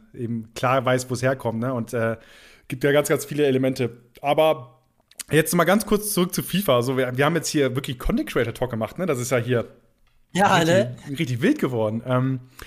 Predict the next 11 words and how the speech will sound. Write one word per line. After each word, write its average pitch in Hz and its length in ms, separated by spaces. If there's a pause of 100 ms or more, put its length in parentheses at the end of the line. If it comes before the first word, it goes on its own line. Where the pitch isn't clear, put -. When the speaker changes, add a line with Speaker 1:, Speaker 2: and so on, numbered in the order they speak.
(240)
Speaker 1:
äh, 127 220 (140)
wie, 139 200
wie 170 80
viel 247 160
fifa 226 240
spielst - 240
du 214 40
denn 135 120
gerade 110 180
noch? 110 220 (840)
Speaker 2:
Boah, 127 520